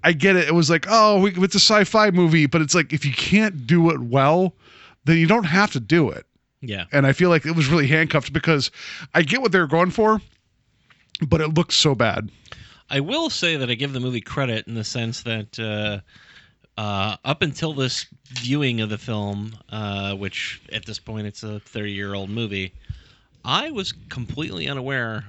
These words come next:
Speaker 2: that Jean-Claude Van Damme was not the cyborg until I started watching the movie.
Speaker 1: <laughs>
Speaker 2: I just assumed it's called Cyborg.
Speaker 1: Oh, yeah, no, no, no,
Speaker 2: He's
Speaker 1: there's
Speaker 2: the star of the film. He's
Speaker 1: Yeah.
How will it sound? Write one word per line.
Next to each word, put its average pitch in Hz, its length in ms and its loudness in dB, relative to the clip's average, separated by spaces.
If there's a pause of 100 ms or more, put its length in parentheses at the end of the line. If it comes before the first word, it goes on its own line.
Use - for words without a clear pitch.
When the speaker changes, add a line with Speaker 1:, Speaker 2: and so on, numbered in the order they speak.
Speaker 2:
that 98 180 -8
Jean-Claude 117 500 -6
Van 113 200 -4
Damme 107 220 -4
was 107 180 -8
not 98 280 -6
the 127 80 -12
cyborg 160 480 -6
until 113 220 -10
I 107 60 -8
started 113 280 2
watching 117 340 2
the 98 60 -10
movie. 104 340 -4 (280)
Speaker 1:
<laughs> - 360 0
Speaker 2:
I 156 220 6
just 151 200 0
assumed 151 760 2
it's - 180 0
called 220 360 -2
Cyborg. 214 520 2
Speaker 1:
Oh, 254 240 4
yeah, 208 220 6
no, 220 140 6
no, 214 200 6
no, 170 120 6
Speaker 2:
He's 170 120 6
Speaker 1:
there's 208 120 4
Speaker 2:
the 131 60 -6
star 208 300 2
of 202 80 -2
the 185 80 -4
film. 175 380 -6
He's 117 100 -4
Speaker 1:
Yeah. 104 140 0